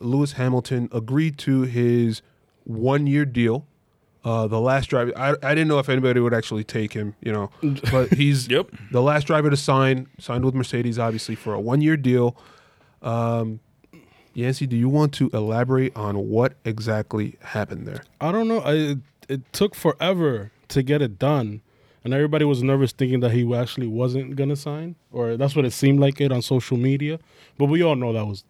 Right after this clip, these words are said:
Speaker 2: what was gonna happen there.
Speaker 1: Did we?
Speaker 2: Yeah,
Speaker 3: Nah, I
Speaker 2: come
Speaker 3: don't
Speaker 2: on,
Speaker 3: think so.
Speaker 2: bro. Are you a, a
Speaker 1: <laughs>
Speaker 2: seven-time world champion to come back with the best team on the grid to not only,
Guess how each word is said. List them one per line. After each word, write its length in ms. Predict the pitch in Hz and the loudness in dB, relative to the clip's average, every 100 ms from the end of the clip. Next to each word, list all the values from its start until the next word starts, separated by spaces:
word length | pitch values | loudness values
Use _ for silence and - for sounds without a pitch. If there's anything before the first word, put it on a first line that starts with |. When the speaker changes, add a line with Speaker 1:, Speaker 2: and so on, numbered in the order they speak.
| _ - | _ -6
Speaker 2:
what 160 | 107 | -2
was 100 | 101 | -2
gonna 200 | 101 95 | -2 -4
happen 380 | 92 92 - 87 | -4 -8 -10 -16
there. 160 | 90 92 | -14 -10
Speaker 1:
Did 180 | 113 117 | -6 2
we? 140 | 143 143 - - - - - | 2 0 -10 -18 -18 -12 -4
Speaker 2:
Yeah, 360 | - 92 85 82 | 0 2 2 0
Speaker 3:
Nah, 40 | |
I 20 | |
Speaker 2:
come 220 | - 156 147 | 0 2 2
Speaker 3:
don't 80 | |
Speaker 2:
on, 60 | 135 | 2
Speaker 3:
think 100 | 120 | 2
so. 60 | 120 | 2
Speaker 2:
bro. 120 | 135 | 2
Are 100 | 135 | 4
you 200 | 147 151 | 2 2
a, 100 | 156 135 131 - 151 139 139 | -2 -6 -10 -10 -6 -6 -4
a 140 | 131 117 | -6 -6
Speaker 1:
<laughs> 20 | |
Speaker 2:
seven-time 720 | - - 170 185 165 180 175 | -8 -2 0 2 0 0 2
world 180 | 170 170 | 2 2
champion 540 | - 160 156 160 165 | 2 0 2 2 0
to 100 | 156 | -2
come 240 | - 156 147 | -2 0 2
back 300 | 139 147 143 | 2 2 0
with 120 | 131 | -4
the 80 | 117 | -4
best 360 | 110 143 143 | 0 0 0
team 240 | - 156 156 | 0 2 2
on 100 | 143 | 2
the 80 | 123 | 0
grid 460 | 117 135 135 147 _ _ _ _ _ _ _ | 0 0 2 -4 _ _ _ _ _ _ _
to 120 | - | 0
not 220 | 131 135 | 4 4
only, 280 | 139 139 139 | 4 4 2